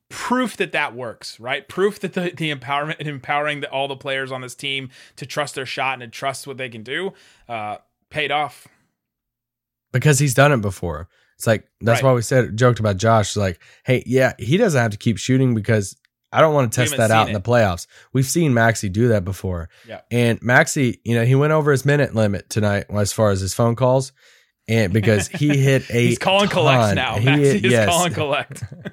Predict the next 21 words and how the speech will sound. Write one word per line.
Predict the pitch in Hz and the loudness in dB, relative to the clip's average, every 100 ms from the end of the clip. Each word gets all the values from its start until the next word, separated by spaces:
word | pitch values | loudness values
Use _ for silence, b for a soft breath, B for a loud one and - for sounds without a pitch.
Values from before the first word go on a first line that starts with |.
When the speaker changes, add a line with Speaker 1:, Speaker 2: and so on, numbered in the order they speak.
| B B 113 - | B B -8 8
Speaker 2:
But | 190 - | 8 8
this | 143 151 175 | 4 0 2
is | 202 147 | 0 0
the | 180 | 0
dilemma | 139 135 143 139 | 2 2 2 2
that | 123 110 | 2 0
they've | 120 110 | 0 2
been | 123 | 2
in | 120 | 4
with | 113 107 | 2 2
that | 107 95 | 0 2
five | 104 98 | 0 0
spot | 92 - 80 78 _ 104 | -2 -6 -8 -10 _ -6
is | 101 95 - - _ _ | -4 -4 -6 -16 _ _
Dwight | 104 95 113 131 - | -6 0 2 2 0
versus | 123 113 110 | -2 0 2
Maxey | 104 98 - 104 | 2 2 0 0
as | 98 | 0
of | 95 90 | -2 -6
late. | 82 - _ b b b _ | -8 -10 _ b b b _
And, | 107 104 98 92 | 0 2 2 0